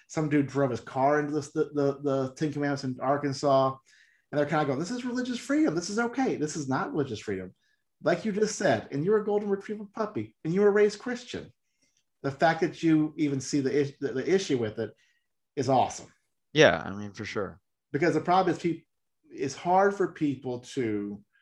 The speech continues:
Speaker 1: see the issue if you were raised that way. That's the problem. It's like, "I don't see a problem with the Ten Commandments."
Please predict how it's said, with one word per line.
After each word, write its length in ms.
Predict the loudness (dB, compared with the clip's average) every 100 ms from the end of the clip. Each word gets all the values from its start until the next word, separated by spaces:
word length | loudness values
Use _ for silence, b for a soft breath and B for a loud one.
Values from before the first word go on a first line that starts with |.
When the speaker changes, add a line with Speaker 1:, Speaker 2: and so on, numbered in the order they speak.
| _ _ _ -16
Speaker 1:
see 480 | -10 -2 0 2
the 260 | 0 -2 -2
issue 460 | -2 -4 -4 -4 -6
if 220 | -10 -8
you 80 | -4
were 100 | -2
raised 380 | -2 -4 -6 -8
that 240 | -10 -10
way. 140 | -12 -16 _ -20 _ _ _ _ _ _
That's 220 | 0 0 0
the 80 |
problem. 380 | 0 2 2 2
It's 80 | -2
like, 100 | -4 -4 -2
"I 100 | 0
don't 100 | 0
see 120 | -2
a 40 | 0
problem 260 | 0 0
with 80 | -2
the 60 | -6
Ten 60 | -4
Commandments." 540 | -6 -4 -6 -6